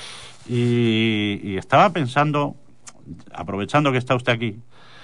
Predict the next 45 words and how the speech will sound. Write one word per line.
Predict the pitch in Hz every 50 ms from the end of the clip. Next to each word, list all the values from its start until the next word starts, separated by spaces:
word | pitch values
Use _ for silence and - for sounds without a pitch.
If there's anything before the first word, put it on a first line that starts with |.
| - - - - - - -
pues | - 107 104
le | 110
voy | 117 131 147
a | 135
pedir, | 110 98 101 90
le | 87 107
voy | 113
a | 147
hacer | 139 - 85
un | 92 87 82
ruego. | 92 113 139 135 123 - - - - - - - -
<laughs> | - 123 - - - - - - - - - 165 151 131 -
Sé | - - - 175 190 175
que | 208 202
no | 190 190 185
es | 170
de | 175 170
su | 165 - 156
competencia, | 123 139 139 127 123 113 110 101 90 78 - 95 95 110
¿eh? | 131
Sé | 123 135 123
que | 123 135
usted | 127 127 - 143
no | 139 131 113
puede | 135 139 139 139
bajar | 131 123 117 - - - 135 131 127
el | 120 107 92
precio | - 113 117 113 - 131 127
de | 123
las | 113 110 110
mascarillas, | 107 104 98 - - 98 101 113 113 107 98 92 - - - - - - - - - - -
pero | - 135 127 131
el | 131
Ayuntamiento | 127 117 131 143 175 175 226
de | 220
Torrevieja | 226 220 196 185 180 - 196
se | 170 185 165
podía | 160 151 139 143 139 123
unir, | 120 113 123 117 92 95
¿no?, | 101 117 135 127
a | 113
la | 107 107
campaña | - 113 110 104 - 127 127 127 123 123 120
para | 117 113 117 113
pedir | - 113 107 117 123 127 127